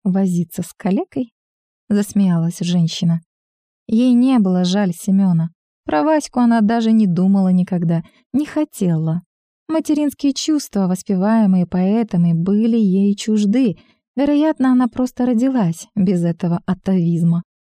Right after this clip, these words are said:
Ольгу раздражали сопливые младенцы и их мамаши, трясущиеся над своими отпрысками, как наседки. И привязанности Семена к похожему на овощ уродцу она никогда не понимала.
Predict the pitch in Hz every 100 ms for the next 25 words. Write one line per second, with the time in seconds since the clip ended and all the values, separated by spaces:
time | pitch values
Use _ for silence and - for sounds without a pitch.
0 | _ _ - 208 208 185 190 190 196 190
1 | 220 214 196 165 165 - 190 190 170 165
2 | 165 170 175 170 165 - 175 - _ _
3 | 233 269 269 311 311 214 190 185 - 190
4 | 185 - _ _ _ - 233 - 196 175
5 | - 180 175 180 190 185 - 190 185 180
6 | 180 - _ 262 - 202 180 - 175 170
7 | - - 214 - 214 - 170 165 - 175
8 | - _ _ - 330 370 370 302 311 302
9 | 254 269 254 240 - 262 226 220 220 202
10 | - 196 - 214 233 196 180 175 185 196
11 | 180 - - 214 233 277 - 180 - -
12 | - _ 202 220 220 214 220 220 233 185
13 | 254 240 185 196 190 202 214 175 165